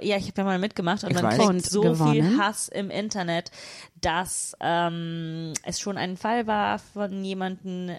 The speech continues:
Speaker 1: äh, der sich, äh, Triggerwarnung, ähm, äh, das Leben genommen hat, weil, äh,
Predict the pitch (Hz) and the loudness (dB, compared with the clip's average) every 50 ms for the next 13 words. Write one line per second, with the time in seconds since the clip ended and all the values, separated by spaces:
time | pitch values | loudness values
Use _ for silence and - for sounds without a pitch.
0 | - - - 170 170 165 165 165 165 165 160 160 165 165 - 165 165 160 160 160 | -6 -2 -2 0 0 0 0 0 2 2 2 2 0 0 0 0 0 2 2 0
1 | 165 160 - - - - 165 - - - 285 277 220 208 208 202 202 196 196 208 | 0 -2 -4 -4 -4 -4 -2 -4 -4 -2 0 0 2 2 2 2 0 0 -2 -4
2 | 214 - - 190 185 185 180 180 180 180 180 180 180 185 180 - - - - _ | -4 -2 0 2 2 4 4 2 2 0 0 -4 -6 -10 -12 -14 -18 -20 -20 _
3 | _ _ - - - - - - - - _ - - 226 226 208 - - 233 339 | _ _ -12 -10 -8 -8 -8 -8 -12 -14 _ -4 -2 0 0 -2 -2 -2 -4 -4
4 | 349 302 196 - 104 90 156 160 151 - - - - - - - - - _ 170 | -4 -6 -8 -8 -10 -12 -10 -10 -12 -12 -12 -16 -18 -20 -20 -20 -20 -20 _ -10
5 | 160 156 175 165 165 170 165 165 160 160 160 156 156 151 156 156 - - - - | -2 0 0 2 2 2 0 0 0 0 -2 -2 -2 -2 -4 -4 -6 -8 -12 -18
6 | _ _ _ _ - - 170 165 160 160 160 165 151 | _ _ _ _ -2 2 2 4 4 4 4 4 2